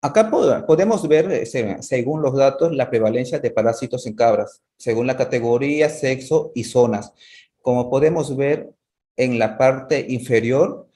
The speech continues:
eh, la prevalencia de parásitos generales al final de la época y el de lluvia es de ochenta y cinco punto treinta y tres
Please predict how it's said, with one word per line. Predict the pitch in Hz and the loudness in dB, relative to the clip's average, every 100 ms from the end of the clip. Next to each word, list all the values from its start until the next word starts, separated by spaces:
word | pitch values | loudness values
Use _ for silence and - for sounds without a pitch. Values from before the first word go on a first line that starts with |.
| _ - | _ 0
eh, | 117 113 110 107 87 - _ - | 2 4 4 0 -2 -10 _ -8
la | 127 123 | -4 0
prevalencia | 120 117 131 135 139 | 0 0 0 -2 -2
de | 123 | -2
parásitos | - 113 120 - - | -2 -2 -2 -6 -10
generales | - 117 104 113 123 117 113 - _ - | -4 -2 2 4 4 2 -2 -8 _ -6
al | 117 107 | -4 -2
final | 113 107 123 135 | 0 0 2 0
de | 135 | 0
la | 110 | 2
época | 110 123 127 127 | 2 2 -2 -2
y | 143 | -2
el | 131 | -2
de | 156 165 | -2 -2
lluvia | 151 147 147 131 | -4 -2 0 0
es | 131 | -2
de | 123 | -2
ochenta | 113 - 107 | -4 -4 -6
y | 101 | -6
cinco | - 120 127 - | -6 -8 -6 -6
punto | 113 113 123 | -6 -6 -6
treinta | 110 101 98 | -6 -8 -10
y | |
tres | - - 107 107 - | -10 -4 -4 -4 -12